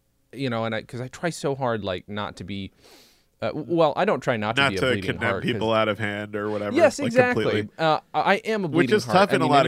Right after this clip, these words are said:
Speaker 1: anybody who
Speaker 2: cases.
Speaker 1: listens, like, yeah, it really is. It really is. Uh, espe-, you know, I mean, I've given a little more, uh, you know, leeway to people who are not Bill Cosby and Woody Allen. You know what I'm saying? Like, they unfortunately have set this standard of low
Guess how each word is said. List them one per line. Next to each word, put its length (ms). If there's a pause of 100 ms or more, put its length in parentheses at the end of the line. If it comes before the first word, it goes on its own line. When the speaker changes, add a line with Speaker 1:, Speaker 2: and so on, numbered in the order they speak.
Speaker 1:
anybody 100
who 60
Speaker 2:
cases. 100
Speaker 1:
listens, 320
like, 140 (240)
yeah, 220
it 160
really 360
is. 280
It 160
really 360
is. 280
Uh, 320 (100)
espe-, 460 (160)
you 140
know, 200
I 60
mean, 240 (800)
I've 360
given 260
a 60
little 260
more, 440
uh, 560 (560)
you 160
know, 320
leeway 500
to 120
people 320
who 160
are 80
not 320
Bill 160
Cosby 320
and 80
Woody 220
Allen. 260
You 80
know 60
what 20
I'm 80
saying? 240
Like, 160
they 120
unfortunately 440
have 80
set 180
this 140
standard 440
of 120
low 500